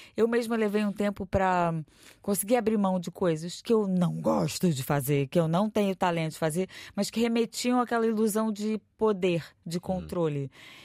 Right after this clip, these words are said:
Speaker 1: E eu descobri, ah, porque tava me fazendo mal ten-, manter essas coisas dentro do, né, da minha gestão. Falei, "Caraca, deixa quem sabe fazer essa parada." E aí a minha vida ficou muito melhor.
Speaker 2: Isto é,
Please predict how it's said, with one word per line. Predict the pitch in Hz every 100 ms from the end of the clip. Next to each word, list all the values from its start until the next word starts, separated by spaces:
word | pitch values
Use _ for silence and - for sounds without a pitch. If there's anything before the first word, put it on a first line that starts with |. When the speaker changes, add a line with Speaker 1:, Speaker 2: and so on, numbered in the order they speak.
| - _
Speaker 1:
E | 220 220
eu | 240 233
descobri, | - - 226 185 185 180 269 _
ah, | - 156 151 147 165 - - - - _ -
porque | 196 220
tava | 208 196
me | 190
fazendo | 185 175 175
mal | 170 180
ten-, | 214 190 - _
manter | 180 180 202 214
essas | 202 180 160
coisas | 180 170 160 - _
dentro | 175 165 160
do, | 160 156 156
né, | 170
da | 156 156
minha | 170 175
gestão. | 160 165 - 180 202 - - - - -
Falei, | -
"Caraca, | - 285 285 294 247
deixa | 247 247
quem | 269 269
sabe | 269 262
fazer | - 247
essa | 254 262
parada." | 247 240 262 247 185 170 -
E | 226
aí | 240
a |
minha | 240 247
vida | 220 247
ficou | - -
muito | 294 247 208 247
melhor. | 302 294 254 233 -
Speaker 2:
Isto | 110
é, | 123